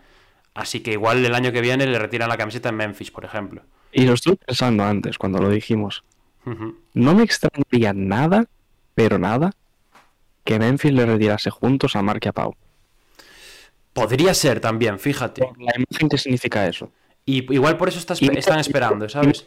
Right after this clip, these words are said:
Speaker 2: que yo soy un poco reticente a que Memphis se la retire a Pau.
Speaker 1: Ya,
Speaker 2: Pero
Speaker 1: bueno, lo puedo entender.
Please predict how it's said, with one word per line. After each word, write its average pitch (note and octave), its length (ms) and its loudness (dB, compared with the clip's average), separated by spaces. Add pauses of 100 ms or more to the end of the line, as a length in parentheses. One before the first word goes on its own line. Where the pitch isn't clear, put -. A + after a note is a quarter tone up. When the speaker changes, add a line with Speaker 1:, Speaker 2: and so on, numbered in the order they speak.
Speaker 2:
que - 80 -10
yo - 80 -20
soy - 240 0
un D3+ 100 4
poco - 260 -8
reticente D3 600 2
a D#3+ 460 4
que B2 100 2
Memphis C3 320 0
se C3+ 80 -2
la B2 100 -2
retire A2+ 300 -4
a - 20 -10
Pau. - 220 -6 (1500)
Speaker 1:
Ya, A#2 380 -4
Speaker 2:
Pero A#2+ 180 4
Speaker 1:
bueno, A2+ 640 2 (220)
lo A#2 140 -6
puedo C3+ 100 -2
entender. G#2+ 380 -10